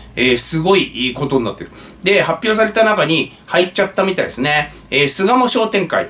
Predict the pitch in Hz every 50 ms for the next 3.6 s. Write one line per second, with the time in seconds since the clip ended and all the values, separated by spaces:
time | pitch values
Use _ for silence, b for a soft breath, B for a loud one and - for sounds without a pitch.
0 | - - 156 151 147 135 123 - - - - - - B B B B - 120 127
1 | 127 123 120 120 120 120 120 120 120 120 120 113 107 101 - - - - - -
2 | - - - 156 160 196 247 269 254 - 170 147 131 110 - - 139 135 143 143
3 | 139 135 131 - - - 139 123 110 104 - -